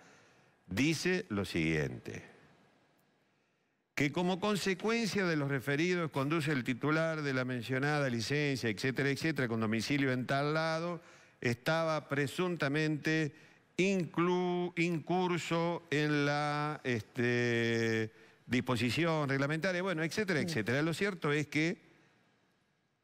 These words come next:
Speaker 1: se desprende que la licencia de autor, eh, que circula por redes sociales, que se desprende de que... Eh, de, de, a ver, pon-, pon-, bueno, ponémelo porque yo la verdad que se me dificulta. Bueno, co-,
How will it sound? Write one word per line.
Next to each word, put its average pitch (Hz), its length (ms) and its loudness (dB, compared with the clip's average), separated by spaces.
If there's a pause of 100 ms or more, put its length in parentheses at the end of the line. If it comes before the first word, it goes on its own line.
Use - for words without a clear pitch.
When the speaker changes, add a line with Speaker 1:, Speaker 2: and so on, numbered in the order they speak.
(2750)
Speaker 1:
se 139 160 0
desprende 151 480 0
que 151 140 2
la 139 80 0
licencia 139 440 -2
de 135 80 2
autor, 143 380 -2
eh, 123 560 0
que 127 120 -2
circula 143 420 0
por 135 140 -2
redes 139 200 0
sociales, 156 480 0
que 127 100 -2
se 127 140 -2
desprende 139 500 0
de 135 160 0
que... 143 320 0
Eh, 117 840 2
de, 151 280 0
de, 165 100 0
a 156 40 2
ver, 175 120 -4
pon-, 185 180 -6 (360)
pon-, 147 320 -2
bueno, 143 300 2
ponémelo 185 440 0
porque 131 180 0
yo 151 120 0
la 135 100 0
verdad 127 200 0
que 120 100 -2
se 127 120 -2
me 120 120 2
dificulta. 110 600 0 (260)
Bueno, 120 280 0
co-, - 360 -6